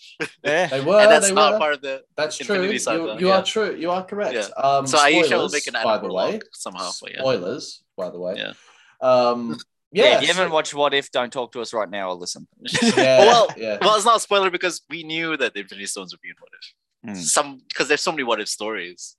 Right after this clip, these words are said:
Speaker 1: that involve the stones.
Speaker 3: And
Speaker 1: Right.
Speaker 3: they only, they were only covering things from the Infinity Saga anyway, so of
Speaker 1: Yeah,
Speaker 3: course they
Speaker 1: yeah.
Speaker 3: had to touch on something that had the stones involved.
Speaker 2: Yeah.
Speaker 3: Um, which was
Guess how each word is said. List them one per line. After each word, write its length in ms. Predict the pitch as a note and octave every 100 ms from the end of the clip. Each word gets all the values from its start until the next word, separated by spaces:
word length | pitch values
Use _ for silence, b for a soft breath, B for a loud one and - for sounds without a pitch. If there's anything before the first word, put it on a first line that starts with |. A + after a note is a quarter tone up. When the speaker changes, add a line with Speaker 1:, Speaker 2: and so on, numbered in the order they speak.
| _
Speaker 1:
that 120 | -
involve 300 | F#2+ F2+ F#2
the 80 | F2+
stones. 500 | - - - - - -
Speaker 3:
And 100 | C#3
Speaker 1:
Right. 80 |
Speaker 3:
they 80 | D#3
only, 380 | D3 E3+ E3+ C3
they 100 | C#3
were 120 | D3
only 220 | C#3 D3 A#2+
covering 280 | C3+ A#2
things 240 | G#2+ A2 G#2
from 240 | A2+ G#2
the 240 | A2 A2 A2+
Infinity 360 | G#2 G#2+ G2+
Saga 420 | F#2+ G2 F#2+ F#2 F#2
anyway, 340 | F#2+ F2 E2+
so 120 | E2+ F#2
of 60 |
Speaker 1:
Yeah, 120 | G#2+ F#2
Speaker 3:
course 120 | F#2+
they 60 | G2
Speaker 1:
yeah. 100 | G#2+
Speaker 3:
had 100 | -
to 80 |
touch 280 | G2+ A2+ -
on 80 | G2
something 540 | - - A#2 - G2+ F#2
that 120 | D2
had 140 | -
the 60 | D#2+
stones 380 | - E2 E2 E2+
involved. 460 | - D#2+ E2+ - b b b b b
Speaker 2:
Yeah. 200 | A#2+ B2+
Speaker 3:
Um, 240 | B2+ B2+ B2+ _
which 200 | F3 F#3
was 480 | G#3 G3 F#3 - b